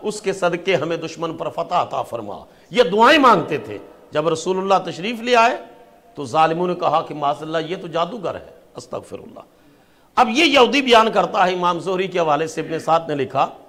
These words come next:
तबकात के अंदर कि एक यहूदी कहते हैं कि मैंने हुजूर को देखा,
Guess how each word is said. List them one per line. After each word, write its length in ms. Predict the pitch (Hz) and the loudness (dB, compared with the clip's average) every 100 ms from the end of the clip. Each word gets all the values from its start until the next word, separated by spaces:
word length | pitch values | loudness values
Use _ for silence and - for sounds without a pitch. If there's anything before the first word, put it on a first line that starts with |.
| _ _ _ 147 | _ _ _ -4
तबकात 440 | 139 156 165 170 | -2 2 2 2
के 60 | 151 | -8
अंदर 220 | 123 143 233 - - - _ | -6 -6 -8 -16 -20 -20 _
कि 80 | 175 | -4
एक 120 | 180 | -2
यहूदी 280 | 185 170 208 | 0 0 -2
कहते 300 | 196 220 254 | -4 -2 -2
हैं 80 | 233 | -4
कि 80 | 208 | -4
मैंने 360 | 185 214 226 | -2 -2 -2
हुजूर 360 | 175 143 160 220 | -6 -8 -8 -4
को 140 | 208 | -2
देखा, 720 | 160 151 - 170 117 - - | 0 0 2 2 2 -4 -20